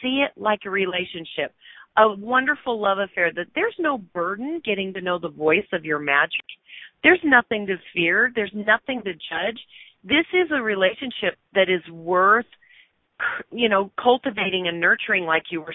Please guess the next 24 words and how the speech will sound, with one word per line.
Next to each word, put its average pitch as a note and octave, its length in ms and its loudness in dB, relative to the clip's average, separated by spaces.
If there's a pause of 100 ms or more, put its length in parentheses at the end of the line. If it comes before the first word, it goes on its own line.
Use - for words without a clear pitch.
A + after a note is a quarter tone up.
(120)
saying. F#3+ 460 -4 (420)
But A#3 100 2 (320)
if A#3 220 4
you G3 120 -6 (140)
see G#3+ 160 0
it A#3+ 80 2
as C4+ 180 2
a C#4 80 -4
burden, B3 380 0
that's D#3 240 2
a E3+ 60 -12 (120)
choice. C#3+ 220 -6 (540)
If D#3 140 -10
you D#3 120 -6 (100)
see F3+ 140 2
it F#3+ 80 0
as G3 120 0
a G3+ 60 -4
great G3+ 260 4
love B3+ 200 4
affair, D#3 500 2 (320)
that's C#3 300 0
a C#3+ 80 -12 (140)
choice. D3+ 340 -10